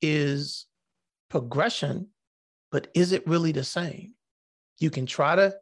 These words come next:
have the same feelings, but is it really the same as it was before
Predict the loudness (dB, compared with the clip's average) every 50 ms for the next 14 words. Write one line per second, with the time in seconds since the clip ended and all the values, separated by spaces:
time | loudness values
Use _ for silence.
0 | _ -10 -6 -2 0 0 0 0 0 -2 -2 -2 -4 -4 -4 -4 -4 -2 -4 -2
1 | -2 -2 -4 -4 -2 -2 -2 -2 0 0 0 2 2 2 -4 -4 -4 -4 0 0
2 | 2 0 0 -2 -2 -6 -4 -6 -4 -4 -4 -4 -4 -6 -8 -8 _ _ _ _
3 | _ _ _ _ _ _ _ _ _ _ _ _ _ _ _ _ -2 -2 0 2
4 | 0 -2 0 2 4 4 4 2 -2 -10 -16 -20 _ _ -12 -12 -12 -12 -6 -2
5 | 2 2 4 4 4 2 0 -2 -6 -8